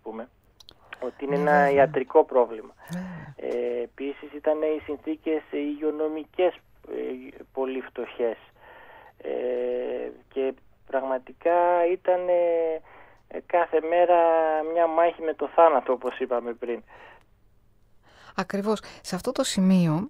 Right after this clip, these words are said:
Speaker 2: να σας ευχαριστήσουμε για το ηχητικό υλικό που μας, ε, παρέχετε και να ακούσουμε, ε, φίλοι ακροατές, τον ίδιο τον, ε, πατέρα, ε, Θεμιστοκλή, ο οποίος, ε,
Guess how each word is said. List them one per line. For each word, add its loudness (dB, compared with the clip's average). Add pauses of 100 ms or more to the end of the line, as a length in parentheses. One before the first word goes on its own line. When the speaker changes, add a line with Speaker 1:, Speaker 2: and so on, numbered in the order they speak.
(160)
Speaker 2:
να 2
σας -4
ευχαριστήσουμε 0
για 0
το -6
ηχητικό -6
υλικό -4
που -6
μας, -4
ε, -6
παρέχετε -4
και -8
να -2
ακούσουμε, -2 (720)
ε, -4
φίλοι -2
ακροατές, -6
τον 4
ίδιο 8 (120)
τον, -4
ε, -6
πατέρα, -2 (760)
ε, -8 (200)
Θεμιστοκλή, -2 (1000)
ο -8
οποίος, -2
ε, -4